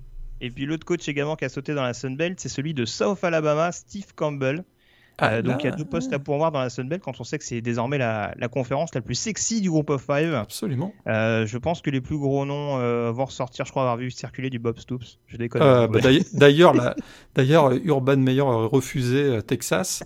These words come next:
Speaker 2: après avoir, euh, entendu parler de la rumeur de Max Viator qui partait de Louisiana Monroe. Donc moi, je
Speaker 1: Ouais,
Speaker 2: dis ça.
Speaker 1: c'est la même région, non ?
Speaker 2: Tout à fait, tout à fait. Euh, donc, euh, à surveiller, à surveiller.
Speaker 1: Voilà. En tout cas, il y a un poste qui n'est plus à pourvoir depuis quelques heures, c'est du côté de South Carolina.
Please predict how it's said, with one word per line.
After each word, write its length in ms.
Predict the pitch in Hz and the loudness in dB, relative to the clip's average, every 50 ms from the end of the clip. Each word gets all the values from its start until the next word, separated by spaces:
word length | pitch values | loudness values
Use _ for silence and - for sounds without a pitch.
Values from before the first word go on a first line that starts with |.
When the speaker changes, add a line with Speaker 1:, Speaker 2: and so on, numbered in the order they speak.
| - - | -2 0
Speaker 2:
après 400 | 143 135 - - - - 160 165 | 0 8 10 10 10 10 8 6
avoir, 520 | 151 127 117 110 107 131 143 156 156 143 | 6 4 2 2 4 4 6 6 6 4
euh, 260 | 127 117 113 113 117 117 | 4 2 2 0 0 0
entendu 440 | 117 113 113 - 131 120 127 139 | 0 -2 -2 -2 -4 -2 -2 -2
parler 240 | 131 135 120 120 135 | 0 0 0 0 0
de 60 | 139 | 0
la 60 | 127 113 | 0 0
rumeur 380 | 110 113 110 113 131 143 143 | 0 0 0 0 0 0 0
de 320 | 123 117 107 110 123 139 143 135 | -2 -2 -4 -4 -4 -6 -6 -6
Max 240 | 123 123 113 104 120 | -6 -6 -4 -4 -6
Viator 380 | 117 113 107 - - 139 131 131 | -6 -6 -4 0 0 0 0 -2
qui 100 | - - | -6 -10
partait 280 | - - - - 147 135 | -10 -10 -8 -8 -8 -6
de 40 | |
Louisiana 300 | 127 120 110 113 110 110 | -6 -6 -6 -4 -4 -4
Monroe. 200 | 113 120 123 127 | -4 -6 -6 -4
Donc 200 | 139 127 120 - | -4 -4 -4 -2
moi, 100 | 180 165 | -2 -2
je 100 | 151 135 | -2 0
Speaker 1:
Ouais, 140 | 135 165 165 | 0 2 2
Speaker 2:
dis 80 | 175 160 | 2 2
ça. 80 | 143 | 0
Speaker 1:
c'est 60 | 147 117 | 0 -2
la 100 | 107 113 | -2 -4
même 120 | 117 117 117 | -4 -4 -2
région, 460 | 123 139 147 165 180 196 233 240 226 | -2 -2 -2 -4 -4 -4 -4 -2 0
non ? 100 | 202 190 185 - - - - - - 214 | 0 0 -2 -4 -6 -14 -20 -6 -4 -4
Speaker 2:
Tout 140 | 202 - 214 196 - | -2 0 -2 0 0
à 100 | 180 147 | 0 -2
fait, 260 | - - 160 180 - - - | 0 -2 -4 -4 -6 -8 -14
tout 180 | - - _ - - | -20 -14 _ -12 -12
à 20 | |
fait. 160 | - - - 147 | -10 -8 -6 -6
Euh, 640 | 143 131 113 113 110 107 131 139 147 151 151 156 165 156 143 | -4 -4 -4 -6 -6 -8 -8 -10 -10 -10 -10 -12 -10 -10 -10
donc, 220 | 143 147 131 - | -12 -12 -14 -14
euh, 60 | - - - 160 - _ _ _ _ _ _ _ - _ | -16 -16 -16 -18 -20 _ _ _ _ _ _ _ -8 _
à 80 | - 220 | -2 2
surveiller, 540 | - - - - 175 - 123 113 - - 147 | 2 2 2 2 0 0 -2 -4 -4 -4 -4
à 60 | 143 | -4
surveiller. 500 | - - 160 156 143 151 139 151 147 - - _ - - - - - - _ _ 190 | -2 -2 0 0 0 0 0 0 -2 -4 -8 _ -20 -20 -20 -20 -20 -20 _ _ -14
Speaker 1:
Voilà. 320 | 143 120 120 117 110 110 | -10 -8 -6 -4 -4 -4
En 60 | 113 | -6
tout 100 | 123 120 | -8 -6
cas, 120 | 147 185 190 | -4 -4 -2
il 20 | |
y 40 | 185 | -2
a 40 | 170 | -2
un 60 | 156 | -4
poste 160 | 151 - 202 - | -4 -6 -8 -8
qui 120 | - - | -8 -8
n'est 120 | 131 123 | -8 -8
plus 340 | 120 123 - 220 240 220 220 | -8 -6 -6 -6 -4 -4 -4
à 60 | 202 | -6
pourvoir 460 | 185 - - 190 180 175 180 175 165 156 | -6 -6 -6 -4 -2 0 2 2 2 2
depuis 240 | 143 131 - 147 | 0 -2 -4 -4
quelques 400 | 139 - 151 139 - 156 147 143 | -2 -2 -4 -2 0 0 0 2
heures, 120 | 156 180 175 | 2 0 0
c'est 120 | - - | -2 -6
du 100 | 139 131 | -8 -6
côté 240 | 123 - 139 - 156 | -4 -4 -4 -2 -2
de 100 | 135 120 | -4 -4
South 360 | 110 - - 214 208 196 - | -6 -4 -2 -2 -2 -2 -2
Carolina. 640 | - - 180 160 156 151 147 147 139 139 147 165 - | -2 0 0 2 2 0 0 0 0 0 -2 -2 -4